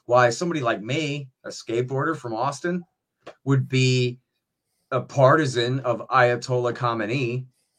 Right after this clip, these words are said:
I'm not. It's just, I'm calling David Sanger a liar 'cause David Sanger is a liar. And Khamenei is innocent of a lot of the charges that David Sanger likes to hurl at him. That's my job. You know, it's,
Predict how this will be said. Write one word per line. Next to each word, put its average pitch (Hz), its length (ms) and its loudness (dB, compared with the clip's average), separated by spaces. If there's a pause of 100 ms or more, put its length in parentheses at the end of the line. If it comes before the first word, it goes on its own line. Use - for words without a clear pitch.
(340)
I'm 160 180 0
not. 185 380 0 (340)
It's 135 240 -8
just, 147 380 -6
I'm 139 160 -4
calling 156 260 0
David 143 300 -4
Sanger 139 320 -2
a 131 60 -2
liar 135 380 2
'cause 131 220 -6
David 139 320 -2
Sanger 135 380 -2
is 120 140 -6
a 131 60 -4
liar. 127 560 0 (180)
And 110 140 -12
Khamenei 127 420 0
is 123 160 -2
innocent 131 500 -4
of 113 100 -8
a 117 40 -6
lot 117 240 2
of 117 120 0
the 104 80 -14
charges 113 460 -4
that 101 140 -8
David 107 320 -6
Sanger 110 320 -8
likes 101 320 -6
to 120 100 -6
hurl 127 320 -2
at 95 80 -8
him. 82 240 -18 (340)
That's 120 320 -2
my 117 120 -2
job. 135 440 0 (360)
You 107 100 -8
know, 113 180 -4
it's, 117 220 -10